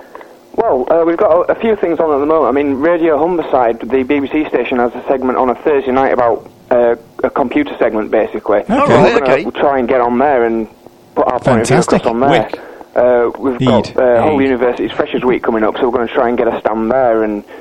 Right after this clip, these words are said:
Speaker 1: spread it out within the students and get
Speaker 2: That'd
Speaker 1: them
Speaker 2: be good.
Speaker 1: interested.
Speaker 3: Yeah, yeah.
Speaker 1: Um, we're hoping to maybe get a stand at Prince's Quay, the big shopping centre in
Speaker 3: Oh,
Speaker 1: Hull,
Speaker 3: yeah.
Speaker 1: just before Christmas, you know, when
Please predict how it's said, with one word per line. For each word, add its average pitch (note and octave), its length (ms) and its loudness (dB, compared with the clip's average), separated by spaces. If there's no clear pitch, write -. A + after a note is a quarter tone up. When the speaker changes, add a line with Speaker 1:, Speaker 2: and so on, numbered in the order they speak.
Speaker 1:
spread - 200 -4
it - 80 2
out A2 280 0
within A#2 240 -2
the A2+ 200 -6
students A2+ 440 -2
and A2+ 180 -4
get - 100 0
Speaker 2:
That'd C3 160 2
Speaker 1:
them C#3 120 0
Speaker 2:
be - 20 -4
good. G#2+ 180 2
Speaker 1:
interested. G#2 320 -2
Speaker 3:
Yeah, A#2 400 2
yeah. A2+ 100 2
Speaker 1:
Um, G#2+ 160 -4
we're C3+ 120 2
hoping C3+ 300 -2
to B2+ 400 0
maybe C3 220 0
get C#3 240 0
a - 80 -6
stand C3 260 0
at - 160 -4
Prince's C3+ 360 -2
Quay, E3+ 180 0
the A#2+ 100 0
big B2+ 260 -6
shopping C#3+ 380 -2
centre A#2+ 300 -2
in A2 80 0
Speaker 3:
Oh, - 40 -2
Speaker 1:
Hull, G#2+ 120 0
Speaker 3:
yeah. G#2 140 -4
Speaker 1:
just C#3 140 -4
before A#2 280 -2
Christmas, A2+ 480 -2
you B2 60 -2
know, A2 100 2
when A2 140 -2